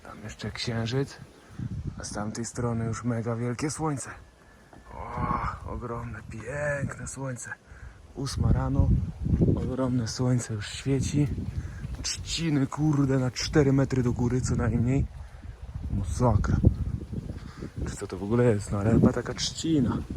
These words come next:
O, jaka droga w ogóle. O. Trzeba uważać.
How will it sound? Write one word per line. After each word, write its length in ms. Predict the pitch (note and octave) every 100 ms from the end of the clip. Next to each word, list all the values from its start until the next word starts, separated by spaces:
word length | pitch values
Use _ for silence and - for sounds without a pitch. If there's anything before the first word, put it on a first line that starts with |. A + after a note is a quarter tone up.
| - A#2+ B3+
O, 160 | E4
jaka 220 | D#4 -
droga 280 | C#4+ C#4 B3+
w 40 | G#3
ogóle. 220 | F#3 G#3 F#3+ - - - - - - - -
O. 160 | - - - - - - - - - - - - - - - -
Trzeba 220 | - D#2
uważać. 480 | F2+ G2+ E2+ D#2+ C2